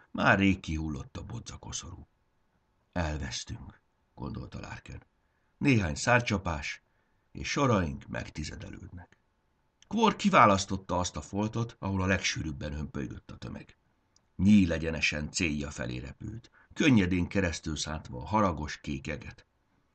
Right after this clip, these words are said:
Egyszeriben ismerős rikoltás hangzott fel a háta mögött. Az a hang,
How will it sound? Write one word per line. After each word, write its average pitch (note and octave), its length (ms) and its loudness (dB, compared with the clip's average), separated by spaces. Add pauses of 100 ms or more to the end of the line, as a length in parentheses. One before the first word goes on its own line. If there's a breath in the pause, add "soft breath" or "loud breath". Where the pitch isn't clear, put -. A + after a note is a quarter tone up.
(140)
Egyszeriben A#2 560 4
ismerős D#2+ 560 0
rikoltás C#2+ 540 -8
hangzott C2 360 -10
fel - 140 -12
a - 120 -14
háta - 260 -16
mögött. - 400 -18 (460)
Az A#2 160 2
a G2+ 60 0
hang, A2+ 420 4